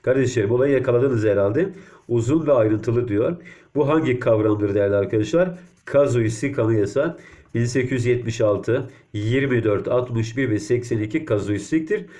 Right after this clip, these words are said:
Yirmi bir çerçevedir. En sert ve en kazuistik anayasamız da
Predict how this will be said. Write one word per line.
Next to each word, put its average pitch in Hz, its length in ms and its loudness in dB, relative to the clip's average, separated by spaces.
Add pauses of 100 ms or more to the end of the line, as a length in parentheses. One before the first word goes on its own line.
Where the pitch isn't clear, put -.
(160)
Yirmi 113 380 -2
bir 180 140 2
çerçevedir. 107 760 0 (340)
En 151 180 4
sert 143 460 0
ve 117 60 2
en 123 220 2
kazuistik 110 600 -2
anayasamız 110 600 0
da 180 280 0